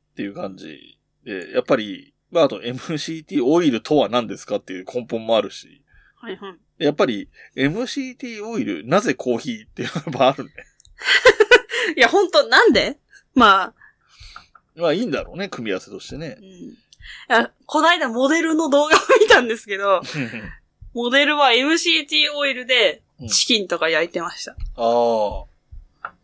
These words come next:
Speaker 2: 金持ちじゃなきゃできねえなと思って。
Speaker 1: ああ、贅沢だからね。
Speaker 2: <laughs> うん。
Speaker 1: まあ、なんだろう。まあね、モデルだからね、そこにお金をかける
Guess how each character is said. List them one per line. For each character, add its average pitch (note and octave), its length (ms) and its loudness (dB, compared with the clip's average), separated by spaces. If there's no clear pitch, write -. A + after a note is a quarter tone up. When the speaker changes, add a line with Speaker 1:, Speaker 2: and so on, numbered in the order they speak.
Speaker 2:
金 A#3 260 0
持 C4+ 140 4
ち - 60 -12
じ G#3 80 -4
ゃ F3+ 60 -2
な F3 80 -12
き - 100 -20
ゃ - 20 -20
で E3+ 120 -12
き - 120 -10
ね F3 100 -4
え D3+ 40 -8
な - 140 -16
と - 120 -18
思 - 160 -20
っ - 20 -14
て。 - 100 -20
Speaker 1:
あ B2+ 80 -6
あ、 - 20 -4
贅 A#2+ 180 4
沢 B2+ 200 0
だ G2 100 -14
か - 140 -20
ら A#2+ 100 -18
ね。 C3+ 160 -16
Speaker 2:
<laughs> G#3+ 120 -20
う C3 40 -10
ん。 - 20 -4
Speaker 1:
ま B2+ 140 0
あ、 G2 80 -10
な C3 160 -10
ん C3+ 40 -12
だ A#2+ 100 -14
ろ - 80 -20
う。 - 40 -20
ま D#3 280 -2
あ - 100 -4
ね、 B2 420 -14
モ A2+ 200 -8
デ D#3 120 -4
ル G#3+ 100 -12
だ B3+ 100 -10
か - 140 -8
ら - 100 -20
ね、 A2 220 -20
そ - 140 -20
こ E3+ 140 -2
に E3 80 -4
お D3 80 0
金 F3 200 -4
を E3+ 60 -6
か D3+ 140 -4
け F3 140 0
る G2+ 220 -10